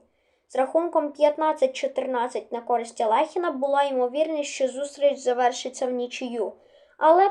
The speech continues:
партію звівши, е, в-, але, е, ем,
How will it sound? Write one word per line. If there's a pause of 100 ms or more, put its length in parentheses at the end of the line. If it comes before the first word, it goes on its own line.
(100)
партію
звівши,
е,
в-, (360)
але, (180)
е, (200)
ем,